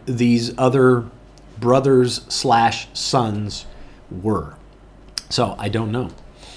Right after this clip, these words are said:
I don't know. I w-, ooh, those words got really big. Eh?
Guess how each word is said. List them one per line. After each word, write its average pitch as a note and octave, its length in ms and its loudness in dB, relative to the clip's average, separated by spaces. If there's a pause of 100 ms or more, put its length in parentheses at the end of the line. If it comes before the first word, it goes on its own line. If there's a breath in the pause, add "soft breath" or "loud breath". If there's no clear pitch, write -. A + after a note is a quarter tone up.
(500 loud breath)
I G2 100 -8
don't A2 200 -4
know. G#2+ 200 -6
I B2+ 140 4
w-, B2+ 180 2
ooh, - 260 6 (920)
those G#2+ 180 -2
words C3 280 2
got G2+ 120 -4
really F#2+ 200 -6
big. G2 240 -8
Eh? A#2 80 -8